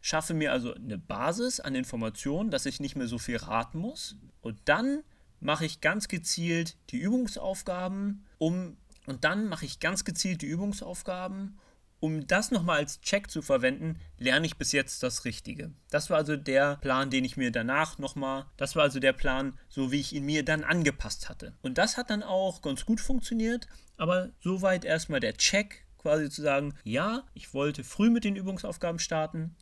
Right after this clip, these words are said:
ich hab's etwas nach hinten verlegt, nachdem ich die Basisinformationen habe beim Lernen und nach den Basisinformationen habe ich gesagt, alles klar, jetzt mache ich die Prüfungssimulation, um zu wissen, bin ich so auf dem richtigen Weg?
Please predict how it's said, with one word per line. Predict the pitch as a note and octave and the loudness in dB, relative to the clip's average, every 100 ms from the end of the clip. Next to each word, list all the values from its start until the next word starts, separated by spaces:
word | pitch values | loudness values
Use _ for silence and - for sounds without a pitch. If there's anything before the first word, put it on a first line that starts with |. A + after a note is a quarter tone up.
| - | -10
ich | C#3 D#3+ | -4 -2
hab's | D#3+ | 0
etwas | E3 D#3+ D3 | 0 -2 -2
nach | C3 | 0
hinten | D#3+ A3+ | 0 0
verlegt, | - F#3+ G3 G#3 - - - - | -2 -2 -2 -6 -8 -18 -20 -14
nachdem | B2+ - D3 | -8 -2 -2
ich | C#3+ | 0
die | B2+ | -2
Basisinformationen | A#2 E3+ A3 G3+ - F#3+ F3+ - F3 F3 E3+ D#3+ | 0 0 -2 -4 -6 -4 -4 -4 -4 -4 -4 -2
habe | D#3+ E3 | -2 -2
beim | D#3+ D3 C#3+ | 0 0 0
Lernen | D3 C#3+ D3 D#3 - | -2 -2 -4 -6 -10
und | - G2+ G2+ | -10 -6 2
nach | D3+ G#3+ | 4 4
den | G#3 | 2
Basisinformationen | E3 E3 E3+ D#3+ D#3 - C#3 B2+ C#3 C3 | 0 2 0 -4 -8 -6 -6 -4 -4 -4
habe | |
ich | B2 | -4
gesagt, | B2+ A#2+ | -4 -6
alles | A2+ D#3 - | -2 -4 -4
klar, | - C3 C#3 - - - - | -4 -2 -4 -8 -16 -20 -4
jetzt | C#3+ D#3+ | -2 0
mache | E3+ D#3+ | 0 -2
ich | |
die | - | -4
Prüfungssimulation, | D3 - E3 E3 - D#3+ D#3 D3+ - D3+ D3+ | -6 -6 -4 -4 -4 -4 -4 -4 -4 -4 -4
um | - D3 | -4 -6
zu | D#3 - | -6 -6
wissen, | C#3+ C#3+ C#3 - - | -4 -4 -8 -12 -8
bin | - D3+ | -2 0
ich | D#3 | 0
so | - C#3+ | 0 0
auf | C3 C3 | 0 -2
dem | C3 | -2
richtigen | B2 - A2+ A2 | -4 -2 -4 -2
Weg? | G3 - | -4 -6